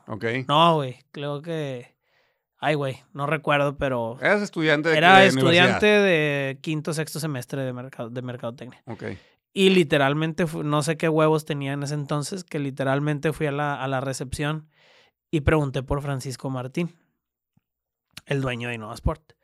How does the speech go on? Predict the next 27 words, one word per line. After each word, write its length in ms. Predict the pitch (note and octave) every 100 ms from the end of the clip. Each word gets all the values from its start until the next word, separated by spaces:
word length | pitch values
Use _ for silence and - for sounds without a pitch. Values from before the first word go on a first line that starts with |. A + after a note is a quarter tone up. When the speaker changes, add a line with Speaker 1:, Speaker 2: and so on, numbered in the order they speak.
| -
Speaker 1:
Ujú. 300 | G2+ G2+ A#2
Speaker 2:
Pues 140 | -
obviamente 340 | C#3 C#3 C#3 C#3
cuando 220 | C3+ C3+
llego 260 | C#3 C3+
me 120 | D3 B2+
dicen, 220 | B2+ B2+
"Ah, 80 | -
chinga, 400 | - D3 B2+ - _ _ _ _ _ _
qué 100 | -
rollo, 300 | C3 D#3+ D#3+
güey, 160 | C#3 B2+
o 60 | B2+
sea, 420 | D3 C3 C3 C3 _
este, 760 | C#3 B2+ B2+ - - A#2+ A#2+ - _ _ _ _ _ _ _ _
a 160 | C#3+ C3
ver, 260 | D3+ D#3+ C#3+
danos 280 | C3 C3+
chanza". 480 | - F3 E3+ D3 C3+ -
Y 120 | C#3+
le 100 | C3+
hablan, 280 | C3 C#3+ C3
pues, 160 | C3
obviamente 540 | C#3 C3+ C#3 C3+ C#3 C3
a 80 | A2
otra 220 | A2 C3
persona. 500 | D#3+ D#3 F3+ F3+